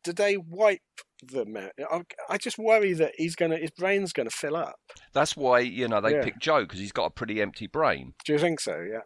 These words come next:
Speaker 1: that
Speaker 2: Yeah.
Speaker 1: could explain it. Yeah. But,
Speaker 2: Yeah.
Speaker 1: uh, yeah, it's all, it's all a bit, uh, dodgy. 'Cause they say, uh, "We've, we've got some special, uh, equipment for you. Here's your, here's your National Health specs." Um,
Speaker 2: Here's your pistol.
Speaker 1: Yeah, a pistol,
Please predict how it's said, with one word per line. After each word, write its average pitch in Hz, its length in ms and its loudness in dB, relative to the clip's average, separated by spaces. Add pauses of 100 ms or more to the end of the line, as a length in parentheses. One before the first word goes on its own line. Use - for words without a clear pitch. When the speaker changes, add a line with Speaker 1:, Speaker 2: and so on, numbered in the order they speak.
(100)
Speaker 1:
that 127 140 -2
Speaker 2:
Yeah. 131 100 4
Speaker 1:
could 98 80 4
explain 113 480 -4
it. 80 180 -12
Yeah. 196 260 -4 (1300)
But, 165 380 4
Speaker 2:
Yeah. 185 60 6
Speaker 1:
uh, 160 260 4
yeah, 165 200 4
it's 135 160 -2
all, 190 160 0
it's 156 320 -8
all 196 180 -2
a 147 40 -2
bit, 135 280 -2 (220)
uh, 135 60 -2
dodgy. 123 320 0 (240)
'Cause 185 120 4
they 208 120 8
say, 180 380 4
uh, 170 200 0
"We've, 160 260 -2
we've 151 200 -2
got - 160 2
some 160 100 -8
special, 139 480 -4
uh, 127 220 0
equipment 113 400 -4
for 80 120 -10
you. 98 140 -10
Here's 143 200 -2
your, 127 180 0 (340)
here's 151 140 -4
your 151 120 4
National 123 360 0
Health 107 180 -2
specs." - 760 -4 (500)
Um, 101 440 -8 (200)
Speaker 2:
Here's 120 240 -2
your 127 140 0
pistol. - 720 -2 (240)
Speaker 1:
Yeah, 143 280 6
a 143 80 2
pistol, 131 640 2